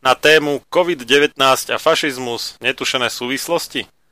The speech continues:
Ak počúvate túto reláciu v premiére, tak dnes máme nedeľu štvrtého štvrtý, teda dubňa, apríla alebo dubna roku pána dvetisícdvadsaťjeden.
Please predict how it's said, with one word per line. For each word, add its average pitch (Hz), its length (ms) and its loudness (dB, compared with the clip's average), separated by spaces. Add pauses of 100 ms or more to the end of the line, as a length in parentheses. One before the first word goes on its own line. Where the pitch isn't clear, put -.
(240)
Ak 208 240 4
počúvate 165 480 0
túto - 240 -4
reláciu 120 480 2
v - 80 -20
premiére, 143 560 4
tak 104 400 -2
dnes 131 240 -4
máme 120 320 0
nedeľu 143 480 -2
štvrtého 110 560 -4
štvrtý, 147 560 -4
teda 101 160 -2
dubňa, 127 560 0
apríla 117 560 2
alebo 95 240 -6
dubna 131 480 0
roku 117 240 -6
pána 113 400 -2
dvetisícdvadsaťjeden. 110 1500 -4